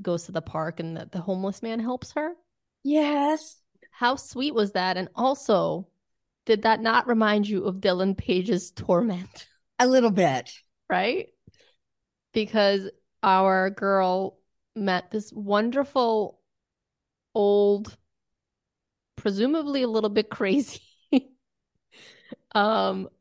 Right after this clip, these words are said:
Speaker 1: homeless man, and he helped her out. He, like, gave her a clean blanket that first night that she slept on the bench 'cause she, she got mugged when she got to Dallas. Poor thing has had, like, the worst luck.
Speaker 2: But not only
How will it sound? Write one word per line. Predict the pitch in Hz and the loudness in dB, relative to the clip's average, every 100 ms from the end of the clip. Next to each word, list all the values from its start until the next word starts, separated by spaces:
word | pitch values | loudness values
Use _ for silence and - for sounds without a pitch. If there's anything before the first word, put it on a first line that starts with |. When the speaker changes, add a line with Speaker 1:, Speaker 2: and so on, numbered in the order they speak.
| - | -12
Speaker 1:
homeless | - 240 285 240 - | 0 0 2 0 0
man, | 220 180 160 170 175 | -2 -2 -2 -4 -6
and | - 196 185 185 185 - _ - | -4 -4 -2 -4 -6 -10 _ -20
he | - 240 | -14 -8
helped | 240 254 254 | -4 -4 -4
her | 262 | -4
out. | 262 277 233 | -4 -4 -4
He, | 220 | -4
like, | 214 | -4
gave | 220 226 | -2 -2
her | 233 | -4
a | |
clean | 226 - 233 226 | -6 -6 -4 -4
blanket | - 180 202 214 226 226 226 | -4 -4 -4 -2 -2 -2 -4
that | - 214 | -4 -6
first | - 226 - | -2 -4 -4
night | 226 214 214 214 - | -6 -4 -2 -4 -4
that | 202 | -8
she | - | -6
slept | 208 202 208 | -6 -4 -2
on | 208 | -4
the | 202 | -2
bench | 196 190 202 - | -2 -2 -4 -8
'cause | 208 185 | -10 -10
she, | 214 - _ _ | -12 -12 _ _
she | - 208 | -8 0
got | 190 175 | 0 2
mugged | 175 180 190 | 0 0 -2
when | 170 | -6
she | 180 | -4
got | 165 147 | -6 -6
to | 170 | -6
Dallas. | 143 131 - | -6 -8 -8
Poor | - 466 | -2 0
thing | - 180 185 | 0 -2 -4
has | 160 | -4
had, | 180 165 | -4 -4
like, | 170 180 | -8 -6
the | 185 | -6
worst | 190 185 - | -4 -6 -6
luck. | 185 160 - - _ _ _ _ _ _ _ _ _ _ _ _ _ _ - | -6 -6 -8 -18 _ _ _ _ _ _ _ _ _ _ _ _ _ _ -12
Speaker 2:
But | 254 - 392 508 - | -6 2 2 2 0
not | 311 294 | 0 2
only | 311 453 | 0 0